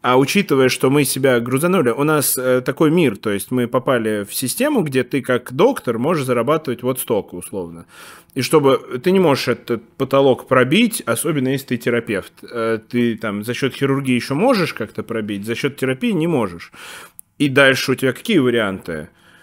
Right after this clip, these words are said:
Учёба, там кого-то учить, какие-то мастер-классы, какие-то там, я не знаю, лекции, какие-то индивидуальные курсы, я не знаю, что угодно. Ты начинаешь крутиться. И когда ты понимаешь, что вот я там зарабатываю сто тысяч рублей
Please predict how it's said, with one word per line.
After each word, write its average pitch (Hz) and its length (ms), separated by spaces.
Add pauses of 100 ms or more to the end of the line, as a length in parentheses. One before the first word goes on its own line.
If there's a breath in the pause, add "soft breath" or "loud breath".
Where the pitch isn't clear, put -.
(340 soft breath)
Учёба, 185 680
там 120 220
кого-то 117 380
учить, 110 440
какие-то 117 360
мастер-классы, 165 1300
какие-то 107 480
там, 104 280
я 107 100
не 104 100
знаю, 107 260
лекции, 165 760
какие-то 107 1080
индивидуальные 117 840
курсы, 190 600
я 147 180
не 147 100
знаю, 180 200
что 196 320
угодно. 143 540
Ты 151 100
начинаешь 156 380
крутиться. - 640 (340 loud breath)
И 139 100
когда 143 180
ты - 40
понимаешь, 143 420
что - 160
вот 156 320
я 113 140
там 110 240
зарабатываю 127 580
сто - 220
тысяч 135 300
рублей 175 500